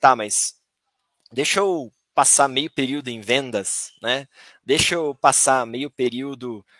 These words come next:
é, sei lá, em outro setor, né, que, que tem mais interface ali, né, pra eu,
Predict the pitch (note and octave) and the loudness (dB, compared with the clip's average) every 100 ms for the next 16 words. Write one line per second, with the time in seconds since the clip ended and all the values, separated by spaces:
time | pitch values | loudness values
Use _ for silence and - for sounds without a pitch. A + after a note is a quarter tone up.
0 | _ _ A2+ A2+ G#2+ G2+ G2 F#2+ A1+ A1 | _ _ 0 2 4 2 -2 -4 -6 -12
1 | - - A#2+ A#2 B2+ G#2+ A2+ - A#2+ - | -14 -8 -2 2 2 0 -8 -10 -8 -8
2 | A2+ - A#2+ A#2+ G2+ A#2+ - G#2 G#2+ - | -8 -8 -6 -6 -6 -8 -8 -14 -14 -10
3 | A#2+ A2+ A#2 A2 A2 G#2+ - A2+ A#2+ B2 | -6 -2 -2 -4 -10 -10 -4 -2 0 -2
4 | - G2 G#2+ B2+ A2+ A#2 - A#2+ C3+ C#3 | -4 -6 -8 -8 -8 -8 -2 -2 -2 -8